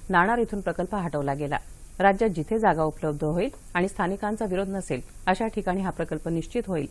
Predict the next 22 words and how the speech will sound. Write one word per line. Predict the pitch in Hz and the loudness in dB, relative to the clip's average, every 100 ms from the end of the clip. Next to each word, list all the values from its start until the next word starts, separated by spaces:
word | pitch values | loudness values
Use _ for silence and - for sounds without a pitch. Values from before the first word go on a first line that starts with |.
| - | -4
असं | 180 175 | -2 -2
उद्योगमंत्री | 151 165 165 160 220 | 0 -2 -2 -4 -4
सुभाष | 214 156 156 | -4 -2 -2
देसाई | 147 151 185 214 | 0 -2 0 0
यांनी | 160 160 | 0 -2
कणकवली | - 165 170 165 151 | -2 -2 0 -2 -2
इथं | 185 | -6
स्पष्ट | - 165 - | -6 -6 -4
केलं. | 139 143 139 - - - - - - - - - - - | -4 -2 -2 -4 -10 -16 -14 -14 -14 -16 -16 -16 -14 0
सिंधुदुर्ग | 226 254 269 285 | 2 2 0 0
जिल्ह्यातल्या | 269 208 202 208 185 | 0 0 0 -2 0
आडाळी | 175 - 160 202 202 | 0 2 2 2 0
इथं | 165 180 143 | -2 -4 -4
येत्या | - 160 165 | -4 -4 -2
काळामध्ये | 151 147 185 185 147 - - - | 0 0 0 -2 -4 -4 -12 -2
गोव्यातील | 196 214 226 247 | 2 2 2 -2
उद्योग | 165 180 | -2 -2
येणार | 180 151 156 | -2 -2 -2
आहे, | 165 180 - | -2 -2 -2
असंही | 165 180 | -2 -2
त्यांनी | 175 160 156 | -2 -2 -4
सांगितलं. | - 151 143 156 | -4 -4 -4 -4